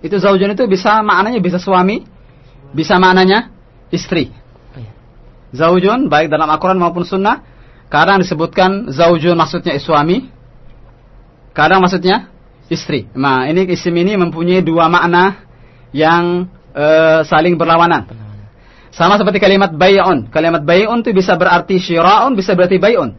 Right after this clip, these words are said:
Speaker 1: Bisa berarti jual, bisa berarti beli. Dia memiliki dua makna yang saling bertolak belakang.
Speaker 2: Iya.
Speaker 1: Dan dalam Al-Quran ada satu kata yang,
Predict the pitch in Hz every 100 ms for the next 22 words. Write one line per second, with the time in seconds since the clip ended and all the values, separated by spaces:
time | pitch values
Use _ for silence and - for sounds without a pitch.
0 | - - - - - - 143 165 180 175
1 | 180 160 190 254 196 - 160 156 170 262
2 | - - - - - 160 180 101 - 143
3 | 208 233 196 160 170 180 180 214 220 190
4 | 151 143 175 180 185 208 214 190 175 185
5 | 185 185 170 160 170 165 156 151 120 -
6 | - - 123 - - - - - - 180
7 | 185 202 214 202 262 262 247 254 226 226
8 | 214 214 254 208 196